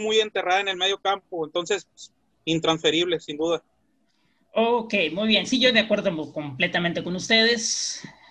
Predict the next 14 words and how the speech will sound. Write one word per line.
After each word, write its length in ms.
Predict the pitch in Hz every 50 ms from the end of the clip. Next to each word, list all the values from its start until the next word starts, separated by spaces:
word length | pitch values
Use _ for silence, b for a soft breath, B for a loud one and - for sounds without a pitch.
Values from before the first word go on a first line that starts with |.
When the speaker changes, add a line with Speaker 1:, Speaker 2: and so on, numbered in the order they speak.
| B B -
Speaker 2:
Nos 240 | 139 156 156 151 -
hacía 240 | 160 - 190 190 -
falta 480 | - 190 185 180 - - 185 180 175 160 - 165
alguien 300 | 180 180 180 190 175 156
que 480 | 170 170 165 160 156 151 151 156 160 -
ocupara 420 | 170 170 - - - 214 220 233
el 60 | 220
lugar 300 | 196 165 175 185 190 180
que 80 | - 175
dejó 280 | 147 147 - 170 165 147
Guido, 420 | 151 175 170 151 147 151 139 135 131 - - _ _ b b b b b b b _ -
Guido 240 | 170 180 175 196
Rodríguez, 640 | 175 170 165 175 202 247 254 269 285 269 240 - - -
y 320 | 202 180 180 180 180